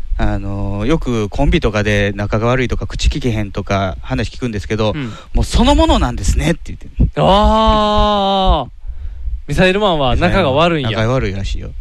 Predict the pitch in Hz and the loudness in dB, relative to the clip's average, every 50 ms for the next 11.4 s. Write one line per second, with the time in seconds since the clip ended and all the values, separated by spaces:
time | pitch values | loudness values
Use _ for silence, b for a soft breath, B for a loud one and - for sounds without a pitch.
0 | - - - - - - - - - 175 196 202 - 226 220 180 131 107 101 101 | -10 -10 -12 -14 -12 -10 -4 0 0 2 2 2 0 0 0 0 -2 -6 -8 -10
1 | 101 101 92 - - 98 92 87 87 92 - - - 107 107 110 101 95 92 92 | -10 -10 -12 -14 -14 -14 -12 -12 -14 -16 -18 -14 -12 -10 -10 -10 -10 -12 -14 -16
2 | - - - - b b b b b b b b b - - - 302 311 311 302 | -20 -20 -20 -20 b b b b b b b b b 0 2 2 4 4 2 2
3 | 311 294 247 - - 277 247 196 165 147 139 - 175 170 170 165 165 160 151 - | 2 2 2 2 2 2 2 2 0 0 0 0 0 2 2 0 0 0 -2 -6
4 | - - - - - 175 170 165 160 147 120 - - 110 104 113 143 147 117 - | -10 -12 -14 -2 0 0 2 2 0 0 -2 -2 -6 -8 -4 -2 -2 -2 -2 -4
5 | - - - 117 113 110 107 107 110 131 180 214 214 220 214 - - 185 151 107 | -8 -8 -4 -2 -2 0 -2 -2 -2 2 2 2 2 2 0 2 2 2 0 0
6 | 92 92 92 85 - 104 92 - - - - - - - - - - - - - | -2 -6 -8 -6 -6 -6 -6 -6 -6 -6 -6 -4 -4 -4 -4 -2 -4 -4 -2 0
7 | 156 175 175 - - - - - 127 131 113 107 101 98 95 95 95 92 - - | 0 0 0 0 0 0 0 2 2 2 0 -2 -2 -2 -2 -2 -4 -4 -6 -10
8 | - - - - - - - - - - - - 175 170 226 196 139 107 - - | -14 -16 -18 -18 -18 -14 -12 -12 -12 -8 -4 -4 -2 0 0 -2 -2 -4 -8 -10
9 | - 117 113 110 104 98 - - - - 139 - 135 - - 117 - 123 127 127 | -10 -8 -6 -4 -4 -4 -6 -6 -4 -4 -4 -2 -2 -4 -4 -4 0 0 0 2
10 | 123 120 117 117 117 123 123 117 113 110 - - - 120 113 113 113 113 113 110 | 2 0 -2 -2 0 -2 -2 0 -2 -4 -6 -8 -4 -2 0 0 0 0 0 2
11 | 110 107 107 110 107 107 107 | 2 2 2 2 0 0 0